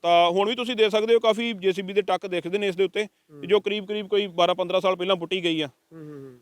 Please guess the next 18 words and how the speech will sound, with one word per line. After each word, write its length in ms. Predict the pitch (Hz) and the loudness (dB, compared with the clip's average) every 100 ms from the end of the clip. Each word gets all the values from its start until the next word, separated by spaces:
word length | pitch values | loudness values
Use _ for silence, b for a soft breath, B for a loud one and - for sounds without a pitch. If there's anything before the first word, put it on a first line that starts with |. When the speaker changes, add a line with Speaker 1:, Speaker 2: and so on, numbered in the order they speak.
| - | 0
Speaker 1:
ਤਾਂ 240 | 170 170 | 4 4
ਹੁਣ 100 | 170 | 4
Speaker 2:
ਤਾਂ 140 | 180 240 | -2 -6
ਕੁੱਲ 360 | - 226 226 | 0 2 2
ਹੁਣ 320 | 208 220 208 214 | 4 6 6 2
ਕਿੰਨੀ 340 | - 208 208 | -2 0 0
ਜਗ੍ਹਾ 260 | 175 190 202 | 2 2 4
ਦੇ 120 | 208 | 4
ਵਿੱਚ 280 | 202 185 202 | 2 2 0
ਆ? 80 | |
ਤਾਂ 140 | 202 220 | 0 2
ਜੇਕਰ 300 | 208 202 208 | 2 2 -2
ਪਿਛਲੇ 340 | 170 202 233 | -4 0 2
ਸਮੇਂ 260 | 214 214 208 | 2 2 0
ਦੀ 80 | 202 | 2
ਗੱਲ 220 | 190 170 | 2 0
ਕੀਤੀ 260 | 170 165 | -6 -6
ਜਾਵੇ 360 | 165 160 151 139 | -2 0 0 -2